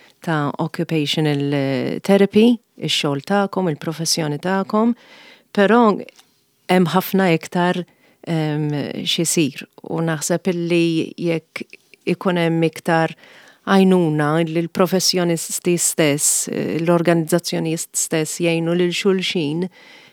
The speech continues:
em, biex jippromuovu l-professjoni ta' xulxin. Em, naħseb illi tkun utli finalment għal,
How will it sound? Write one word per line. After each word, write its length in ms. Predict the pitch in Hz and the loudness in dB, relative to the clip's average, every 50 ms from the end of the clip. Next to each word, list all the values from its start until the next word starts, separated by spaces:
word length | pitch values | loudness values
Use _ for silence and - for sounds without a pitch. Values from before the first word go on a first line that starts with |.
| _ - | _ -10
em, 300 | - 175 170 165 165 165 | -6 -4 -4 -2 -2 -4
biex 200 | 156 175 - - | -4 -4 -2 0
jippromuovu 720 | 202 196 - - 196 196 202 208 202 196 160 143 143 156 147 | -2 -2 0 2 4 6 6 6 8 6 6 4 4 2 0
l-professjoni 720 | 143 - - 160 151 165 165 - - 170 165 156 156 156 | 0 0 -4 -2 -2 -2 -2 -2 -2 -2 -2 -2 -4 -4
ta' 160 | - 165 165 | -4 -6 -4
xulxin. 580 | - 180 170 175 175 - - 254 220 160 143 139 - - - - - - _ _ - | -2 -2 -2 -2 0 2 2 4 4 2 2 -2 -6 -12 -20 -20 -20 -20 _ _ -4
Em, 640 | - 185 180 180 175 175 180 175 175 175 175 170 170 156 - _ _ _ _ _ _ - _ _ _ _ - | -2 0 0 2 2 2 2 4 4 4 4 2 0 -2 -8 _ _ _ _ _ _ -20 _ _ _ _ 4
naħseb 400 | 196 190 170 160 - 220 233 294 | 4 4 4 4 2 2 2 4
illi 160 | 269 214 - | 4 4 2
tkun 240 | - - - 202 185 | 0 0 0 2 2
utli 580 | 175 170 165 156 - 170 170 180 190 196 196 - _ | 2 2 0 -2 -2 -2 0 0 0 -2 -4 -6 _
finalment 880 | _ - - 247 233 196 156 147 143 143 143 151 185 233 240 214 - | _ 0 2 4 6 6 4 4 2 2 4 4 4 4 2 2 0
għal, 280 | 190 165 147 143 143 - | 0 -2 0 -2 -4 -8